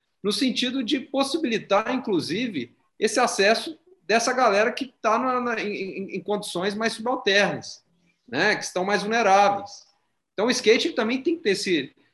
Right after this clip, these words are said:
esse compromisso. O próprio mercado do skate tem que ter esse compromisso em colocar mais mulheres, em colocar, é, é,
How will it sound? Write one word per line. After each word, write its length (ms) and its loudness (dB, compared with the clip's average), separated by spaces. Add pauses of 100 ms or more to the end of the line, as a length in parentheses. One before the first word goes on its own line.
(120)
esse 160 -6
compromisso. 480 -2
O 80 -10
próprio 280 0
mercado 500 0
do 60 -10
skate 420 -4
tem 100 -6
que 80 -12
ter 60 -2
esse 120 -6
compromisso 680 -8 (500)
em 200 -10
colocar 340 2
mais 180 -2
mulheres, 600 0
em 60 -14
colocar, 580 0 (640)
é, 580 0
é, 220 -8